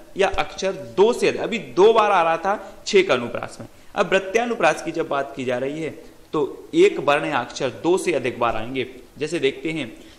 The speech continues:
अब यहाँ पर फिर हम लेंगे कि "आप जो मेरे मीत ना होते", यहाँ पर मीत ना की जगह मैं कर देंगे हम, "मीत में होते, होठों पे मेरे गीत ना होते", है ना? यहाँ पर मैं कर देंगे।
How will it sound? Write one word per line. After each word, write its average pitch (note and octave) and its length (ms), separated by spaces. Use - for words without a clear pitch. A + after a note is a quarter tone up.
अब C#3 120
यहाँ F3 180
पर E3 140
फिर F3+ 180
हम F3 160
लेंगे D3 240
कि C#3+ 140
"आप C#3 260
जो C3 180
मेरे B2 500
मीत D3+ 320
ना B2+ 180
होते", A#2+ 480
यहाँ G#3+ 180
पर A3 180
मीत F3+ 480
ना E3+ 280
की G#3 160
जगह G3 280
मैं E3 300
कर D3+ 140
देंगे D#3 260
हम, D#3 300
"मीत F#3 340
में E3+ 160
होते, C#3+ 580
होठों D3 320
पे D#3+ 180
मेरे B2+ 360
गीत B2 340
ना A2 140
होते", A#2 380
है G3 80
ना? G#3 80
यहाँ E3 140
पर E3 140
मैं D3 180
कर A#2 140
देंगे। C#3+ 240